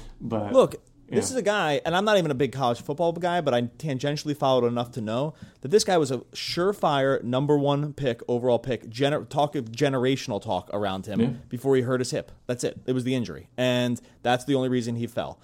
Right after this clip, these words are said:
Speaker 2: Like, this was guy going into his, going into his final season at Alabama was,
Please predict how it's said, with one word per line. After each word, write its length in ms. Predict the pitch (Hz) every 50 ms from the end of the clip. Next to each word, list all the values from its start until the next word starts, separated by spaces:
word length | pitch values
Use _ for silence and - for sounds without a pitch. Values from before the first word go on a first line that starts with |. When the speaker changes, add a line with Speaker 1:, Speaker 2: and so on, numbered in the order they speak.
| - - _ _
Speaker 2:
Like, 180 | 110 110 101 104
this 180 | 135 139 -
was 100 | 156 143
guy 240 | 131 123 117 120 110
going 260 | 98 120 120 131 131
into 140 | 139 135 143
his, 240 | 143 135 123 - - - 127 120 - -
going 200 | 127 127 131 139
into 140 | 143 151
his 120 | 147 131 -
final 200 | - 131 131 131
season 280 | 123 135 135 127 131
at 80 | 123 120
Alabama 440 | 123 123 120 113 98 101 101 107 113 - - - - - _
was, 540 | - 117 117 110 107 107 104 104 - -